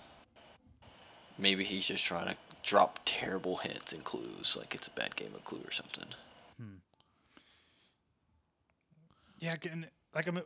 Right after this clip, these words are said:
Speaker 2: we mentioned, whenever that scene in the, the, that old flashback, whenever they're in the back of that barrel, uh, the wagon, it's like, "Oh,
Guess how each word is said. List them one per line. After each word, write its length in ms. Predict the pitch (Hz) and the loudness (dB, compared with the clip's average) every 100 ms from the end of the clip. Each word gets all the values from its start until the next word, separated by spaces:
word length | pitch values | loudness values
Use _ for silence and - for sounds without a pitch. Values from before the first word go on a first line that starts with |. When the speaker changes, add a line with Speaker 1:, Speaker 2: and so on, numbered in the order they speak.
| 156 | -2
Speaker 2:
we 80 | |
mentioned, 500 | 165 160 - 139 123 - | 0 2 0 -2 -8 -12
whenever 300 | - 135 139 131 | -4 0 0 2
that 120 | 127 | 0
scene 280 | - 131 123 | 0 -2 -6
in 80 | 117 | -6
the, 100 | 104 - | -10 -8
the, 300 | - 117 107 104 _ _ _ _ - - _ - | -4 -2 -4 -8 _ _ _ _ -20 -20 _ -12
that 160 | 110 117 - | -12 -8 6
old 220 | 147 151 | 6 6
flashback, 540 | - 123 113 - 120 - | 4 4 4 2 0 0
whenever 400 | - 113 110 110 | -6 -6 -4 -4
they're 440 | 107 110 113 113 107 _ - - _ - | -2 0 0 -2 -6 _ -20 -20 _ -10
in 80 | 123 | -4
the 60 | |
back 260 | 104 120 - | 4 4 4
of 100 | 113 | 2
that 380 | 113 110 110 - | 2 2 -2 -2
barrel, 520 | 117 120 123 135 143 | 2 2 2 0 -8
uh, 40 | 120 113 107 - | -12 -12 -16 -14
the 60 | 107 | 2
wagon, 400 | 127 139 113 101 92 - - - | 4 4 2 -10 -18 -20 -20 -20
it's 80 | - | -6
like, 120 | 139 | -6
"Oh, 140 | 151 | -6